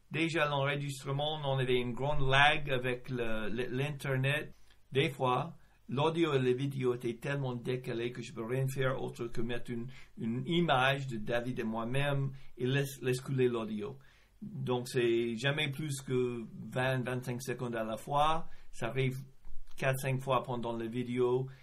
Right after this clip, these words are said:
Et toutes mes excuses, mais on fait le meilleur qu'on, qu'on peut. Aussi, si ces vidéos sur la louange et comment conduire la louange vous intéressent, moi-même et un collègue, euh, Philippe Villiers, nous avons fait un livre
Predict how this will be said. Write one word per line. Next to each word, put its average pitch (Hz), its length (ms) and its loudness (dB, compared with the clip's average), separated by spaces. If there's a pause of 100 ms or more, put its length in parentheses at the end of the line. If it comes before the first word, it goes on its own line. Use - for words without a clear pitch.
(180)
Et 123 360 2
toutes 151 140 -6
mes 135 200 -2
excuses, 135 400 -4
mais 110 80 0
on 110 120 -2
fait 117 120 -2
le 113 100 -2
meilleur 107 400 -4
qu'on, 101 300 -6
qu'on 101 200 -4
peut. - 160 -10 (920)
Aussi, 170 560 2 (320)
si - 180 -4
ces 151 160 0
vidéos 151 720 -2
sur 156 300 -8
la 135 160 2
louange 139 560 0
et 127 60 -6
comment 139 220 -4
conduire 131 540 0
la 143 60 0
louange 123 400 2
vous 117 180 -6
intéressent, 123 760 -6 (520)
moi-même 180 560 4
et 147 220 -2
un 143 80 0
collègue, 147 540 -2
euh, 123 320 0
Philippe 139 240 -4
Villiers, 151 520 0
nous 170 260 0
avons 147 260 0
fait 143 180 -2
un 135 80 2
livre 143 640 0